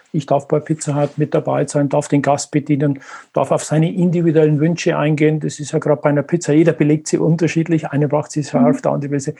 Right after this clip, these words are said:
Speaker 1: Hawaii mit, mit, mit, mit, äh, irgendeiner Ananas und diese Vielfalt zu kreieren und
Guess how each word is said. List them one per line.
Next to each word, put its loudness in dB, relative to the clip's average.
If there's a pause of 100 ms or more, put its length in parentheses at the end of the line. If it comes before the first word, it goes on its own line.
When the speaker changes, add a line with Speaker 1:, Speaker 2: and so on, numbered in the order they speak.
(320)
Speaker 1:
Hawaii 2
mit, 0
mit, -2
mit, -2
mit, -2
äh, 2
irgendeiner 0
Ananas 4
und 0
diese 0
Vielfalt 0
zu -4
kreieren 2
und 0